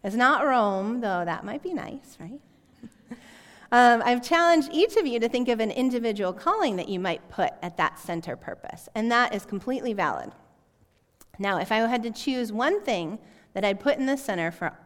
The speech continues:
all of us, though, I would actually choose Christoformity. That's Pastor Stacy's word that he got from Scot McKnight,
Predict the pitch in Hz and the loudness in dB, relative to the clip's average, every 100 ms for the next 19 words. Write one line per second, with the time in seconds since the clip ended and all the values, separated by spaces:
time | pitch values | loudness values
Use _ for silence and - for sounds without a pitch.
0 | - 214 277 285 160 - - - - - | -2 0 0 -2 -4 -8 -12 -14 -12 -12
1 | 185 _ _ _ _ _ _ 196 240 370 | -18 _ _ _ _ _ _ -4 -2 -2
2 | 381 - 180 - - 208 - 139 147 165 | -4 -4 -8 -8 -8 -10 -8 -10 -10 -12
3 | - 180 170 - 190 - 165 - - - | -12 -14 -12 -14 -16 -12 -12 -12 -12 -16
4 | - _ _ - 165 - 208 - 185 - | -20 _ _ -16 -10 -4 -4 -6 -12 -8
5 | 190 - 165 160 151 160 - - 269 208 | -10 -8 -10 -8 -8 -6 -6 -4 -2 -2
6 | - 165 165 160 - 156 185 180 | -4 -10 -6 -6 -6 -10 -6 -6